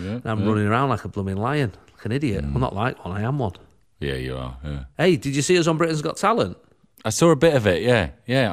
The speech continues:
Speaker 1: I saw it on your
Speaker 2: A
Speaker 1: Instagram.
Speaker 2: bit of it.
Speaker 1: Well, I'm,
Speaker 2: Oh,
Speaker 1: I'm
Speaker 2: right,
Speaker 1: busy,
Speaker 2: fine.
Speaker 1: man.
Speaker 2: No, I know you're busy, but
Speaker 1: It's not,
Speaker 2: not
Speaker 1: I've
Speaker 2: every
Speaker 1: not
Speaker 2: day
Speaker 1: great
Speaker 2: your best mate
Speaker 1: Wi-Fi on
Speaker 2: appears on
Speaker 1: set.
Speaker 2: Britain's Got Talent.
Speaker 1: Hey, it's not great Wi-Fi on set.
Speaker 2: All right, fair enough,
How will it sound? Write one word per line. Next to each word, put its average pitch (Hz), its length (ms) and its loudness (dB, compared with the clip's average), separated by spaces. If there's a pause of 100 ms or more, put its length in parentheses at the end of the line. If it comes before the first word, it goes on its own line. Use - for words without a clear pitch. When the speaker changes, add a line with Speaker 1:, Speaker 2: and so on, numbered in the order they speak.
Speaker 1:
I 113 80 4
saw 110 180 0
it 104 40 0
on 101 140 4
your 101 100 6
Speaker 2:
A 113 60 6
Speaker 1:
Instagram. 202 260 4
Speaker 2:
bit 185 100 2
of 120 60 0
it. - 320 -6 (540)
Speaker 1:
Well, 185 180 0
I'm, 190 80 2
Speaker 2:
Oh, 127 140 2
Speaker 1:
I'm 190 100 2
Speaker 2:
right, 190 80 2
Speaker 1:
busy, 101 460 2
Speaker 2:
fine. - 40 -16 (140)
Speaker 1:
man. 90 280 -2 (440)
Speaker 2:
No, 190 140 -4
I - 20 -4
know 269 120 -4
you're 285 180 -4
busy, 95 300 -8
but 95 200 -10 (640)
Speaker 1:
It's 139 100 -6
not, 180 160 2
Speaker 2:
not 156 60 2
Speaker 1:
I've 147 80 2
Speaker 2:
every 127 120 2
Speaker 1:
not - 40 2
Speaker 2:
day 127 80 4
Speaker 1:
great 151 120 6
Speaker 2:
your 98 60 2
best 185 240 4
mate 123 60 4
Speaker 1:
Wi-Fi 175 160 6
on 139 60 6
Speaker 2:
appears 120 180 6
on - 40 4
Speaker 1:
set. 80 60 4
Speaker 2:
Britain's 113 220 2
Got 123 140 2
Talent. 104 480 -4
Speaker 1:
Hey, - 240 -16
it's 120 120 -10
not 139 160 -10
great 123 220 -4
Wi-Fi 107 380 -8
on 92 100 -6
set. - 460 -2 (920)
Speaker 2:
All 95 100 -10
right, - 160 -14
fair 85 240 -8
enough, - 300 -18